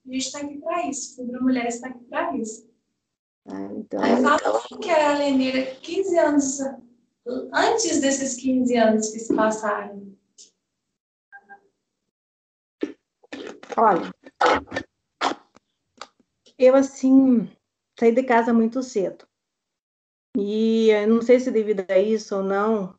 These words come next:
Speaker 2: eu entrei numa depressão, ma-, assim, até depois, já que eu já tava casada, eu tava numa depressão muito profunda,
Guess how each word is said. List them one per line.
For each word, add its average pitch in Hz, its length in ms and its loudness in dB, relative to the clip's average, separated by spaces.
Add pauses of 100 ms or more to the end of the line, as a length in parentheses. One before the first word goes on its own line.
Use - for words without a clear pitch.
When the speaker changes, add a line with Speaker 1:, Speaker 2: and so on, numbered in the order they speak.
Speaker 2:
eu 202 160 -2
entrei 233 300 6
numa 262 200 6
depressão, 208 880 -2 (140)
ma-, 240 280 0
assim, 262 240 0
até 277 240 2
depois, 311 400 2
já 254 200 -2
que 262 80 -4
eu 247 40 -4
já 262 100 0
tava 226 260 -4
casada, 214 460 -4
eu 156 60 -14
tava 202 180 -4
numa 220 180 2
depressão 214 380 -4
muito 247 540 8
profunda, - 440 -20